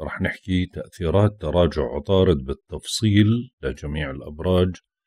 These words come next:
والطوالع إن شاء الله. طبعا القمر اليوم استقر في برج الجوزاء، هو الآن في منزلة الهنعة،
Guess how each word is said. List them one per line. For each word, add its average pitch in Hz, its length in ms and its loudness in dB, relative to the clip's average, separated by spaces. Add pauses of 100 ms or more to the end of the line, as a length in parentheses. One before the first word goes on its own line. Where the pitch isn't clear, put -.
(480)
والطوالع 78 640 2
إن 71 100 -8
شاء - 260 -6
الله. 71 340 -8 (1400)
طبعا 131 240 6
القمر 127 480 4 (260)
اليوم 117 380 8
استقر 101 560 2
في 82 400 2
برج 76 380 2
الجوزاء، 71 760 2 (380)
هو 87 440 6 (140)
الآن 78 420 2
في 80 200 -6
منزلة 78 500 2
الهنعة، 104 720 2